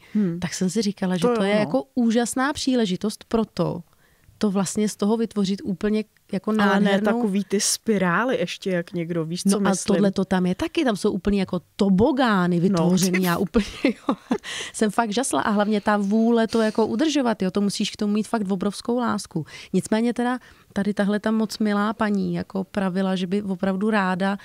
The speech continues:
Speaker 2: ně-, tam zanesla něco. A teď
Speaker 1: Hmm.
Speaker 2: právě přesně řekla, víte, ono je to pořád stejný. No jasně, protože prostě ono to sice v zimě je jako dost podobný, možná trochu tmavší, než je to v tom létě,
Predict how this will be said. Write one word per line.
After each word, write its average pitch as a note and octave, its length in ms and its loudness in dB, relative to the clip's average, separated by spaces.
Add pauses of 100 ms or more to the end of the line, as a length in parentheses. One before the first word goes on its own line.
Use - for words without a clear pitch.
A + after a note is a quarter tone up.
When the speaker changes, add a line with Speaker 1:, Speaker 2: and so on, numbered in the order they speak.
(220)
Speaker 2:
ně-, G#3 320 2
tam G#3+ 180 0
zanesla G3 480 0
něco. G3 540 -2
A F3 80 -4
teď G3 160 2
Speaker 1:
Hmm. E3 80 -4
Speaker 2:
právě G3+ 440 0
přesně F#3+ 360 -4
řekla, F3+ 320 -4 (320)
víte, G#3 260 0
ono A3 220 0
je A3+ 120 0
to A#3 120 -4
pořád G#3+ 460 -2
stejný. G3 600 0 (1120)
No G3 100 2
jasně, E3+ 460 -4 (480)
protože G3 380 0
prostě A#3 340 -2
ono A3 220 0
to C4 120 -2
sice B3+ 340 0
v A3 40 -2
zimě A3 540 0
je G#3+ 140 0
jako G#3+ 240 -2
dost G3+ 360 -4
podobný, G#3 400 2
možná G#3 300 0
trochu G#3 300 -4
tmavší, G#3+ 420 -4
než G3 220 -2
je G3 80 -2
to G3 100 -4
v - 60 -12
tom A3+ 160 -4
létě, F#3 400 -4